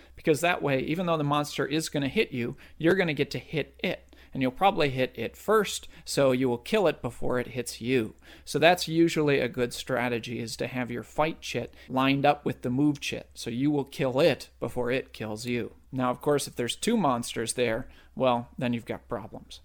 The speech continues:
Again, with the move chits, you need to keep in mind the effort asterisks. Between the fight and the move chit, you can only use a total of two. So you might use one and one, or two and zero, or zero and two.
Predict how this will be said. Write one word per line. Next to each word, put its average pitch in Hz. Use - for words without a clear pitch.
Again, 202
with 196
the 180
move 196
chits, 170
you 147
need 147
to 139
keep -
in 156
mind 147
the 135
effort 139
asterisks. 135
Between 151
the 135
fight 156
and 131
the 117
move 151
chit, -
you -
can 127
only 165
use 147
a 135
total 139
of 113
two. 117
So -
you 135
might 127
use 113
one 110
and 110
one, 147
or 107
two 120
and 110
zero, 135
or 107
zero 113
and 107
two. 127